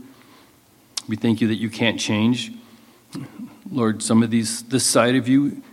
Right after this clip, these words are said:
can surprise those of us who know your love, know your care. Lord, we call you Daddy, Abba.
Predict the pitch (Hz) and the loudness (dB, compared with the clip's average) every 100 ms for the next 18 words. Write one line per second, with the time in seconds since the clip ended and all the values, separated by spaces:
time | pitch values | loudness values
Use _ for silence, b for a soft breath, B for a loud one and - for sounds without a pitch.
0 | - - 117 110 117 - 113 113 110 107 | -12 2 2 2 -4 0 2 2 0 0
1 | 110 113 110 113 113 - - 113 104 98 | 0 0 -2 -2 -4 -6 -4 -2 0 -2
2 | - B B B B B - 113 110 113 | -8 B B B B B 2 6 6 6
3 | 104 95 101 113 117 - - - 110 101 | 2 0 0 0 -4 -14 -16 -4 -2 -2
4 | 98 - - 107 104 117 - - B B | -4 -6 -2 0 0 -4 -8 -18 B B
5 | _ _ _ _ _ _ - - - 104 | _ _ _ _ _ _ -20 -14 -6 -6
6 | 104 107 110 104 98 98 98 107 110 - | -4 -4 -4 -2 -4 -4 -4 -4 -6 -8
7 | - - - _ _ _ _ _ _ - | -20 -20 -20 _ _ _ _ _ _ -16
8 | - 107 117 120 | -4 -4 -2 -8